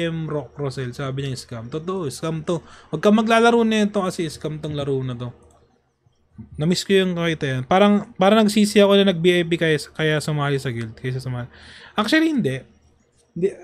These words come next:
Mag-, magkaiba kasi ng, magkaiba kasi ng ano kasi yan. Okay lang naman nag-B I P yan. Malas-, malaking tulong yung V I P mo. Diba? One five reputation, instant, may energy ka, every eight hours, four hundred.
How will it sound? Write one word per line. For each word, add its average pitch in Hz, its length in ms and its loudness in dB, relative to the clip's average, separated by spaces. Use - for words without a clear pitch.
Mag-, 208 240 0
magkaiba 240 560 2
kasi 254 160 -2
ng, 233 400 0
magkaiba 214 480 2
kasi 214 160 -2
ng 208 240 2
ano 185 240 -2
kasi 143 240 -4
yan. 123 240 -8
Okay 208 240 2
lang 226 160 0
naman 220 240 2
nag-B 175 160 0
I 165 160 -2
P - 160 -16
yan. 135 80 -4
Malas-, 196 400 0
malaking 202 320 2
tulong 190 320 0
yung 180 80 -4
V 160 160 -2
I 151 80 -8
P 143 80 -8
mo. 139 240 -8
Diba? 123 320 -6
One 170 240 0
five 185 160 2
reputation, 180 720 0
instant, 170 640 -4
may 143 320 -4
energy 147 400 -2
ka, 160 320 2
every 147 320 -2
eight 151 240 -6
hours, 175 400 0
four 139 240 -6
hundred. 156 560 -4